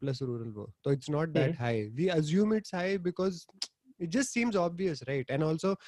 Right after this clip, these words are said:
Speaker 1: our government has said कि अगले one thousand days में ऑप्टिकल फाइबर पूरे कंट्री में पहुँच जाएगा। तो
Speaker 2: नहीं,
Speaker 1: let
Speaker 2: but
Speaker 1: us hope।
Speaker 2: फोन पेनिट्रेशन कितना है? इंटरनेट, but what
Speaker 1: No,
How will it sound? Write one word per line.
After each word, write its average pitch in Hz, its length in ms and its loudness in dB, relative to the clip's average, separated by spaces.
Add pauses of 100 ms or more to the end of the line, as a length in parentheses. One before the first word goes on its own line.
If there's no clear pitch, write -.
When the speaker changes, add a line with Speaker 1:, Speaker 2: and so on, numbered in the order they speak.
(280)
Speaker 1:
our 156 140 4
government 165 400 2
has 180 140 -2
said 160 220 0
कि 180 220 2 (180)
अगले 156 380 4 (100)
one 143 80 0
thousand 160 380 4
days 156 280 0
में 165 140 2
ऑप्टिकल 151 420 0
फाइबर 156 400 2
पूरे 151 380 0
कंट्री 139 300 -2
में 143 120 2
पहुँच 127 220 0
जाएगा। 113 420 -2 (520)
तो 151 360 4 (480)
Speaker 2:
नहीं, 262 80 12
Speaker 1:
let 262 80 12
Speaker 2:
but 196 120 12
Speaker 1:
us 170 80 0
hope। 143 80 6
Speaker 2:
फोन 202 200 12
पेनिट्रेशन 226 520 12
कितना 160 240 6
है? 123 180 8
इंटरनेट, 175 480 8
but 180 120 4 (220)
what 143 100 8
Speaker 1:
No, 311 60 10